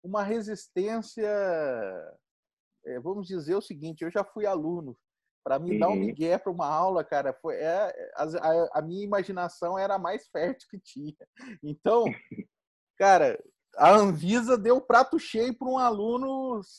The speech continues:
Speaker 1: é, falar que não quer, né, assistir a aula remota.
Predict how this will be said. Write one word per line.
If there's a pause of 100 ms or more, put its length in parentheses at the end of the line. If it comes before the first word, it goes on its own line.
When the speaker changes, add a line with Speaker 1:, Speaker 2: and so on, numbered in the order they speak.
Speaker 1:
é, (100)
falar
que
não
quer,
né,
assistir
a
aula
remota.